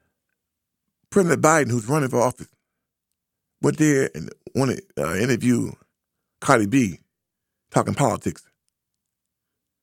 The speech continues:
are you kidding me? Is, is that the best we can get? Is that the best spokesperson we can get? Is, is Cardi B? Are you, are you kidding me? Is that the best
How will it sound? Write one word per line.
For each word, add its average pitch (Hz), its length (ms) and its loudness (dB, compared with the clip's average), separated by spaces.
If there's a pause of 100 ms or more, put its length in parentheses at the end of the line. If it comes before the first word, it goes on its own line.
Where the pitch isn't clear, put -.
(640)
are 139 80 0
you 160 100 0
kidding 202 280 0
me? 190 80 -2
Is, 127 120 0
is - 140 0
that 196 120 0
the 202 60 -10
best 233 240 0
we 240 80 -4
can 160 140 -2
get? 214 200 0
Is 123 60 0
that 190 120 -2
the 175 60 -6
best 220 300 -2
spokesperson 226 520 0
we 240 60 -2
can 196 80 2
get? 190 200 -6 (160)
Is, 117 100 -6
is 101 100 -2
Cardi 175 280 2
B? 220 280 0 (1080)
Are 143 60 2
you, 131 100 0
are - 60 2
you 117 100 0
kidding 294 300 -2
me? 339 140 -2 (1300)
Is 101 100 -2
that - 160 -2
the 202 60 -4
best 185 380 0